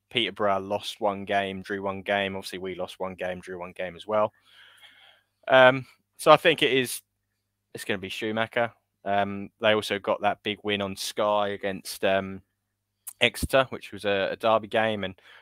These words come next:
I think a lot of that go, um, a lot of sort of what's been seen from the greater audience probably goes into that, and a derby day win's quite big, so it'll probably be Schumacher. I don't, I don't particularly care. Uh, Kieran McKenna, I don't, I don't know whether he's even got a,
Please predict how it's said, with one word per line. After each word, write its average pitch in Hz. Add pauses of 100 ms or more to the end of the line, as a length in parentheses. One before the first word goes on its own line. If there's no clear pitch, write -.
(100)
I 117
think 117 (140)
a 113
lot 113
of 98
that 98
go, 95
um, 95
a 101
lot 95
of 92 (140)
sort 104
of 87 (200)
what's 98
been 92
seen 90
from 92
the 85 (1300)
greater 95
audience 95
probably 92
goes 90
into 92
that, 92 (140)
and 90
a 90 (100)
derby 90
day 87
win's 85
quite 85
big, -
so 90 (320)
it'll 151
probably 139
be 117
Schumacher. 127
I 143
don't, 117
I 143
don't 90 (100)
particularly -
care. 107 (200)
Uh, 101
Kieran 104
McKenna, 107
I 113
don't, -
I 107
don't 107
know 101
whether 107
he's 107
even 104
got 104
a, -